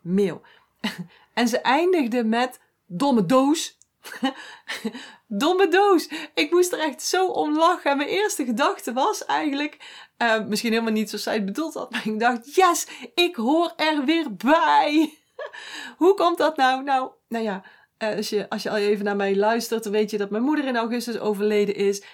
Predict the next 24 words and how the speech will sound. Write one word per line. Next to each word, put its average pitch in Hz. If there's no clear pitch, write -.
En 220
sinds 311
die 254
tijd, 240
ja, 185
ben 214
ik 202
niet 233
zo 220
heel 196
zichtbaar 180
geweest. 170
Ik 247
heb -
gewoon 226
tijd 285
nodig 247
gehad 208
voor 262
mijn 240
verdriet, 240
om 202
te 190
rouwen, 285